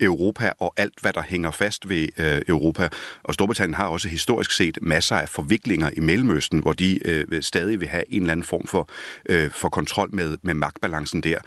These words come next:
Og så er der sådan nogle, øh, sådan helt banale ting, som at, øh, at, at det her område er en vigtig shipping route for for eksempel B P, som er et, et stort brændstof, øh, selskab, øh, et milliardstort brænd-, brændstofselskab, øh, med britiske rødder.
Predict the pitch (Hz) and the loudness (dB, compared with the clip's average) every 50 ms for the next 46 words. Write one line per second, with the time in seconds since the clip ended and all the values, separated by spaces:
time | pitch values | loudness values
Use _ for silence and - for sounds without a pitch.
0 | - - - - - - 90 98 117 - - 127 113 113 104 95 - - 95 87 | -12 -18 -10 -6 -2 0 2 2 2 2 2 2 2 2 2 2 0 0 2 2
1 | 80 73 - 101 85 82 - - - - 87 78 90 113 - 110 104 - - 98 | 2 2 0 0 0 0 -2 0 0 0 0 2 0 0 0 -2 -4 -2 0 0
2 | 101 - - 107 87 85 78 - - - - - - - - - 110 90 80 78 | 0 2 2 0 0 0 -4 -8 -14 -18 -14 -8 -6 -4 -2 0 2 2 2 2
3 | 78 - - - - - - - - 87 - 98 92 113 107 87 90 110 107 104 | 0 0 -2 -4 -4 -6 -6 -6 -6 -4 -2 -2 0 0 0 0 -2 -2 -2 0
4 | 92 92 - - 87 85 80 82 - - 98 85 85 78 - - 95 98 - - | 0 0 0 0 0 0 0 0 -2 -2 0 0 0 -2 -2 0 0 0 0 0
5 | - 117 - - - 110 107 - 127 104 87 80 85 82 82 78 - - 104 82 | 0 0 2 4 4 4 4 4 2 0 2 4 4 4 4 2 0 -2 -2 -2
6 | - 82 - - 113 - 101 98 - - 101 101 107 - - 92 98 101 - 98 | -2 -2 0 0 0 0 0 -2 0 2 2 2 0 -2 -2 0 0 0 2 2
7 | 87 82 78 76 - - - 78 - - 120 110 - - - - 90 139 147 - | 2 2 0 0 -2 -6 -6 -6 -2 0 0 0 0 0 -2 -2 -2 0 0 0
8 | 127 98 80 - - - - 85 80 78 78 76 - - 98 85 - - 95 80 | -2 -2 -2 -4 -6 -4 -2 0 2 2 0 0 0 0 0 0 2 0 0 0
9 | 78 - - - - - - - - 90 80 78 - - - - - 98 - 95 | 0 -4 -10 -14 -12 -14 -4 0 2 2 2 0 -2 -6 -10 -6 -4 -4 -4 -4
10 | - - 90 95 87 82 92 110 147 - - - 110 - - - 85 82 85 92 | -2 0 0 2 2 2 0 0 -2 -4 -4 -4 -2 -4 -2 -2 -2 -2 -2 -2
11 | 92 - - - 98 104 - 101 - - 92 82 - - 98 85 78 - - - | -4 -4 -2 -2 -2 -2 -4 -6 -2 -2 -2 -2 0 0 0 0 0 -2 -2 0
12 | 92 85 78 73 87 90 82 - - 87 85 92 113 - - 90 - 80 80 - | 2 2 2 2 2 0 0 2 2 2 2 2 0 -2 -2 0 2 2 2 0
13 | - 85 | 0 -4